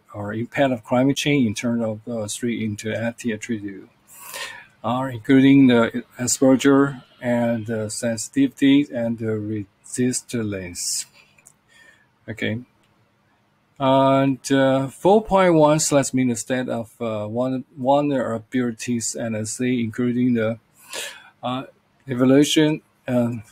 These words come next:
evolution of, um, the variation of a pattern present climate change trend and risk. Uh, the number two, assessment of, uh, future expe-,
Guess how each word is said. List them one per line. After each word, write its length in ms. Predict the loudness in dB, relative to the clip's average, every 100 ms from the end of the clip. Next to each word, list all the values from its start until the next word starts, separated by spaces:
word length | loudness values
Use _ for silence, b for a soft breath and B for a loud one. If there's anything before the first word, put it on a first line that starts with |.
| _ -6
evolution 960 | -4 0 0 2 2 2 2 0 0
of, 300 | -2 -4 -4
um, 420 | -2 0 -4 -8 -18 -20 -10
the 80 | -4
variation 720 | -2 0 0 0 0 0 0
of 180 | 0
a 80 | -2
pattern 680 | -2 0 0 -2 -4 -4 -8
present 500 | -8 -8 -4 -4 -4
climate 380 | -2 0 0 0
change 300 | 0 -2 -2
trend 360 | -4 -2 -2 -2
and 220 | -4 -8
risk. 420 | -4 -4 -6 -10 -14 _ B B B B B _
Uh, 320 | -6 -4 -2 -4
the 140 | -6
number 200 | -4 -2
two, 400 | 0 2 4 4 2
assessment 600 | -2 0 0 2 2 2
of, 240 | -2 -4
uh, 100 | -6
future 440 | -4 -4 -4 -4 -4
expe-, 360 | -6 -4 -4